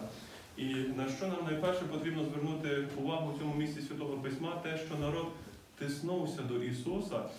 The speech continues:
і Він ви-, вибирав таку позицію, щоб, е, слово Його було чутно усім. Навіть, е, кажуть святі отці Церкви Христової, щоб, наприклад,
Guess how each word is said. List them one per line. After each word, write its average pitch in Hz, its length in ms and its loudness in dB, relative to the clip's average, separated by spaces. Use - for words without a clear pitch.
і 127 60 -4
Він 175 220 2
ви-, 143 280 0
вибирав 139 500 2
таку 160 280 2
позицію, 156 560 2
щоб, 143 300 -2
е, 143 720 0
слово 175 280 2
Його 143 180 2
було 156 360 0
чутно 165 300 2
усім. 139 540 2
Навіть, 156 360 0
е, 127 260 4
кажуть 156 280 0
святі 147 240 0
отці 151 220 0
Церкви 160 400 0
Христової, 156 760 2
щоб, 147 340 2
наприклад, 156 440 2